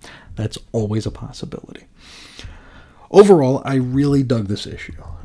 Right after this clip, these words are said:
I thought, uh, you know, I, there was some real fun character moments here. I really,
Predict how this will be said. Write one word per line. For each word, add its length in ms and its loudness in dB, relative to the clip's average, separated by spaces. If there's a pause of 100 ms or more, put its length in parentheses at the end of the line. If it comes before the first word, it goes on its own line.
(220)
I 60 0
thought, 520 0
uh, 360 0 (280)
you 80 -2
know, 120 2
I, 200 -2
there 140 -8
was 100 -6
some 220 -2
real 100 2
fun 300 0
character 420 0
moments 420 -2
here. 380 -2
I 60 -6
really, 720 0